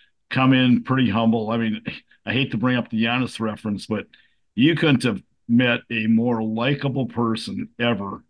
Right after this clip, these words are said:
than Giannis when he came to the Bucks his first two or three years. And all of a sudden he's gotten success.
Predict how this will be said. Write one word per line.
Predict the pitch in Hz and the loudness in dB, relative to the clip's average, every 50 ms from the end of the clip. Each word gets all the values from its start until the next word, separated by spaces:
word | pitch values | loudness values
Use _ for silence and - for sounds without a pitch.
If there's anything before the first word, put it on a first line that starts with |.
| _ _ _ _ _ _ | _ _ _ _ _ _
than | 113 110 | -2 0
Giannis | 110 120 120 117 123 123 117 110 - - | 2 2 2 2 2 0 0 -2 -2 -2
when | 113 110 | -2 -2
he | 104 - | -2 -2
came | - 110 110 107 | -2 -2 -2 -2
to | 104 107 | -2 -4
the | 95 95 | -8 -6
Bucks | 92 104 101 104 110 - - | -6 -6 -6 -8 -10 -10 -10
his | - 104 - | -12 -12 -8
first | - 123 120 117 117 - - | -4 -4 -2 -2 -4 -8 -4
two | - 127 117 | -2 0 0
or | 107 | 0
three | - - 98 101 104 | -2 -4 -6 -6 -4
years. | 104 110 110 110 107 107 107 104 - - _ _ _ _ _ _ _ _ _ - _ _ _ _ | -2 0 0 0 0 -2 -4 -6 -10 -14 _ _ _ _ _ _ _ _ _ -20 _ _ _ _
And | - 107 123 | 0 0 2
all | 117 131 151 | 4 4 2
of | 147 | 2
a | 135 | 2
sudden | - 143 139 123 | 2 2 2 2
he's | 113 - | 2 2
gotten | 117 120 110 107 107 101 | 0 -2 0 0 -2 -4
success. | - - 95 - - - 120 113 110 107 98 - - - | -6 -10 -14 -14 -8 -2 -2 0 0 -2 -4 -6 -12 -18